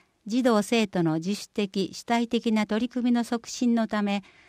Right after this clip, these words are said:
スマートフォン等利用のルール作り事業を実施しています。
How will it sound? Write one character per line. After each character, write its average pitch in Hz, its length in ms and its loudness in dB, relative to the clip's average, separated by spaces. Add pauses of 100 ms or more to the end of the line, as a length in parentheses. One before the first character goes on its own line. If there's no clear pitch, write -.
ス - 200 -2
マ 247 160 6
ー 240 60 4
ト 240 140 0
フ 214 80 -2
ォ 202 120 2
ン 185 60 -2
等 190 420 -2
利 180 160 0
用 226 240 4
の 208 160 0
ル 233 100 0
ー 269 140 4
ル 262 120 0
作 247 280 -6
り 226 140 -2
事 220 140 -4
業 190 240 0
を 156 80 -2
実 165 140 -2
施 190 240 -4
し - 60 -10
て - 160 -4
い 165 140 0
ま 160 180 -2
す。 - 280 -20